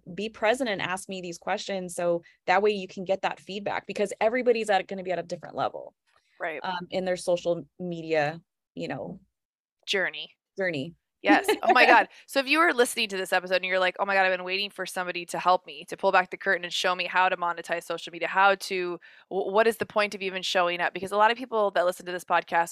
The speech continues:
Speaker 2: are still behind the chair, or they're salon owners, or maybe med spa owners,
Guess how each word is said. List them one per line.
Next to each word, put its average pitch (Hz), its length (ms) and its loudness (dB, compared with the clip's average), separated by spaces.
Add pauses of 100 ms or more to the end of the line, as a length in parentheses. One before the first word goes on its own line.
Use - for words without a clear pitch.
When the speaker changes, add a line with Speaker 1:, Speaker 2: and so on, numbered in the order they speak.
Speaker 2:
are 170 320 2 (180)
still - 240 -2
behind 170 320 -2
the 165 60 -8
chair, 160 380 -2
or 165 100 -2
they're 180 140 -2
salon 170 400 0
owners, 160 360 -8
or 165 120 -2
maybe 180 260 -4
med 175 200 0
spa 165 260 4
owners, 165 400 -8